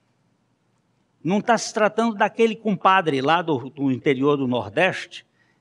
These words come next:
que disse: "Pastor Glênio, o senhor acha que o homem foi à lua?" Eu digo: "Eu acho que foi." <laughs> Não tá vendo que isso tudo é mentira? Isso é invenção. Não, não é esse povo, não é, não é aquela homem, não.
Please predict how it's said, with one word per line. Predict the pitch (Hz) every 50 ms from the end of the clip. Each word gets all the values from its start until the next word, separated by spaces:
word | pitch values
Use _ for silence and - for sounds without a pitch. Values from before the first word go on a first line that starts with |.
| _ _ _
que | 139 143
disse: | 135 165 180 170 - - 165 147 - - _
"Pastor | - 160 160 160 - 190
Glênio, | 180 214 226 220
o |
senhor | 185 - 220 202
acha | 196 190 - -
que | 202
o | 180
homem | 180 170 156 -
foi | - - 147
à | 120
lua?" | 110 113 123 156 214 - _ _ _ _ _ _ _ _ _ _ _ _ _ _ _ _ _ _ _ _ _ _ _ _ _ _ _ _ _ _ _ _ _ _ _ _ _ _ _
Eu | 277 _
digo: | 311 - -
"Eu | 415 381
acho | 349 311 - -
que | - 349
foi." | 277 - - 165 151 147 -
<laughs> | - - 202 - - - _ _ _ _ _ _ _ _ _ _ _ _ _ _ _ _ _
Não | - 190 233 254 247 220
tá | - - 175 143 117
vendo | - 160 190 185 165
que | - 185
isso | - - 170 160
tudo | - 214 202 185
é | 165
mentira? | 143 123 113 - - 180 262 262 - _ _ _ _ _ _ _ _ _ _ _ _ _ _ _ _ _ _ _ _ _ _ _ _ _ _ _ _ _ _ _ _ _ _ _ -
Isso | 247 233 - 359
é | 330
invenção. | 339 330 302 302 294 262 - - 139 139 -
Não, | 180 175 220 247 240 -
não | - 170
é | 202 226
esse | 233 226 -
povo, | - - 180 175 180
não | 226 269
é, | 302 285 196 139 - - -
não | - 104 131
é | 330
aquela | 349 - 185 147 131 127 117
homem, | - - 147 160 147 123 113
não. | 107 98 -